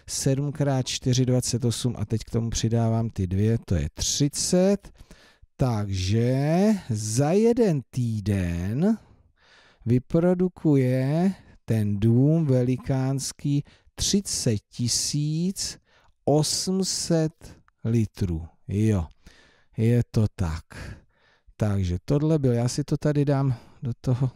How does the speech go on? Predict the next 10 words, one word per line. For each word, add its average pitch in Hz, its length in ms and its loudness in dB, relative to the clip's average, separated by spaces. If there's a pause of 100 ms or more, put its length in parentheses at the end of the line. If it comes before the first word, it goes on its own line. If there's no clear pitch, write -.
zápisu. 110 720 -2
Třeba 127 320 -2
se 127 200 -2
mi 127 140 0
to - 200 -6
ještě - 380 -4
bude 104 260 0
hodit. 85 500 -6 (560)
Třicet - 500 -8
tisíc - 720 -6